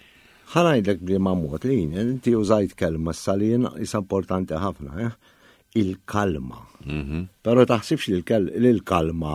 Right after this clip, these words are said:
Speaker 2: Mhm.
Speaker 1: s-, sa takkwista tfaqqas u bajk u tiġi, eh? Inti
Speaker 2: So.
Speaker 1: qabel il-kalma hemm it-tempesta, ġifieri,
Speaker 2: So.
Speaker 1: u l-aħħar, l-aħħar li tkellimna kont indikajtlek illi wara ħames snin illi kont fid-drama unit u fl-iskola tad-drama u messejt is-sema bidi,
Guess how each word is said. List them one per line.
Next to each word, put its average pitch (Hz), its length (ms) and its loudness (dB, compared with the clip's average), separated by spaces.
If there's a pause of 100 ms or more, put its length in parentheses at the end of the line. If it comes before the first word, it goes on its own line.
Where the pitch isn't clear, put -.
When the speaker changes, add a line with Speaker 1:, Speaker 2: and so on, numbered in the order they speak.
Speaker 2:
Mhm. 73 540 -8
Speaker 1:
s-, 101 260 -4
sa 117 240 0
takkwista 87 840 -2
tfaqqas - 500 -6
u 104 80 2
bajk 76 340 -6
u 76 80 -2
tiġi, 76 360 -6
eh? 139 320 0
Inti 117 100 0
Speaker 2:
So. - 160 -2
Speaker 1:
qabel 98 320 2
il-kalma 92 720 2
hemm 107 260 2
it-tempesta, 92 840 -2
ġifieri, 69 680 -4
Speaker 2:
So. 110 80 2
Speaker 1:
u - 20 2
l-aħħar, 95 300 -2
l-aħħar 85 320 -4
li 85 100 -2
tkellimna 127 580 0
kont 117 280 -2
indikajtlek 98 720 -2
illi 87 320 -4 (800)
wara 107 320 6
ħames 101 460 0
snin 90 340 0
illi 85 220 -2
kont 85 280 -6
fid-drama 85 540 -2
unit 82 560 -2
u 87 80 -8
fl-iskola 82 640 -6
tad-drama 80 1200 -4
u 82 420 -4
messejt 82 520 -4
is-sema 107 420 -4
bidi, 92 460 -4